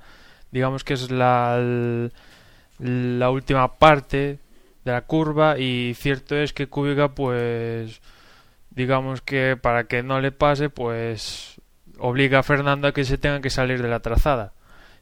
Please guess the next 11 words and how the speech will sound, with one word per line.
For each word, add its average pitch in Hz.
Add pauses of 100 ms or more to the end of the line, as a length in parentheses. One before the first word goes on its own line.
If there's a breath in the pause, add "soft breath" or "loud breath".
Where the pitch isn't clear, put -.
Evidentemente, 135
Fernando 135
se 139
sale 151
porque 117
si 127
no 135
colisiona 123
con 123
Kubica 156
y 113